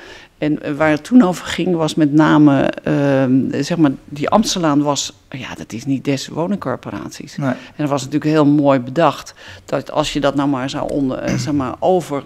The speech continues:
Speaker 1: hè, dat je die
Speaker 2: Precies op de
Speaker 1: tunnel
Speaker 2: rand.
Speaker 1: verlaag,
Speaker 2: Ja.
Speaker 1: dat je dan op die, die, die over-, overkapping, of hoe je dan ook noemt, eh, dat je daar nog woningen in zou kunnen, eh, eh, op, op zou kunnen bouwen ook.
Speaker 2: Dan kon je het erin fietsen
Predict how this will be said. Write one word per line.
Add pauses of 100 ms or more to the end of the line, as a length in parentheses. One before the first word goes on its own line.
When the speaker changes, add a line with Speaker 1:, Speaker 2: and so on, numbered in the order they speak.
Speaker 1:
hè, (100)
dat
je
die
Speaker 2:
Precies
op
de
Speaker 1:
tunnel
Speaker 2:
rand.
Speaker 1:
verlaag,
Speaker 2:
Ja.
Speaker 1:
dat
je
dan
op
die,
die, (100)
die
over-,
overkapping,
of
hoe
je
dan
ook
noemt, (460)
eh,
dat
je
daar
nog
woningen
in
zou
kunnen,
eh,
eh, (120)
op,
op
zou
kunnen
bouwen
ook. (240)
Speaker 2:
Dan
kon
je
het
erin
fietsen